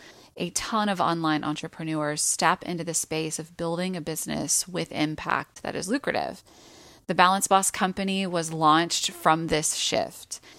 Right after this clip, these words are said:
And as of today's date, we have served over four hundred entrepreneurs, consultants, and coaches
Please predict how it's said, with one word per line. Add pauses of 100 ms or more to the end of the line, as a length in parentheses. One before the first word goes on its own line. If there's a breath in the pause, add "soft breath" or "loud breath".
(220 loud breath)
And (120)
as
of
today's
date,
we
have
served
over
four
hundred
entrepreneurs,
consultants, (440 loud breath)
and
coaches